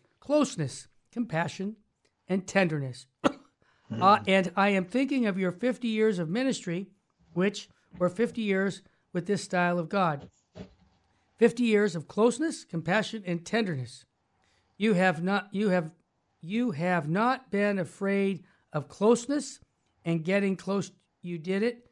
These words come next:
suffering with compassion and without condemning anyone. But the tenderness of a sister and a mother. Thank you, Sister Jean, for all your closeness, compassion, and tenderness.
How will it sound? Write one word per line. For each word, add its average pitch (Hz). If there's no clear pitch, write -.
suffering 196
with 185
compassion 196
and 170
without 180
condemning 175
anyone. 156
But 175
the 180
tenderness 285
of 196
a 180
sister 202
and 175
a 175
mother. 165
Thank 220
you, 226
Sister 190
Jean, 156
for 165
all 180
your 190
closeness, 180
compassion, 165
and 165
tenderness. 170